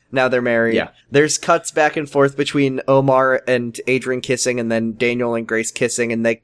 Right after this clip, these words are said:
Speaker 1: go back and forth so fast that it kinda looks like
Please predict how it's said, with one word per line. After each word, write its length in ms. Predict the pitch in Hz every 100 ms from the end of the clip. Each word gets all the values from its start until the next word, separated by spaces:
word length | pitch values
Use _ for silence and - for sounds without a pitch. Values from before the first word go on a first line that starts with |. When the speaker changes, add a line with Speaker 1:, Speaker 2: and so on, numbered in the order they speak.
| -
Speaker 1:
go 160 | 127
back 220 | 120 120 123
and 100 | -
forth 220 | 120 -
so 160 | 131
fast 380 | 123 120 117 -
that 100 | 123
it 80 | 98
kinda 220 | 127 117
looks 180 | 117 -
like 300 | 113 107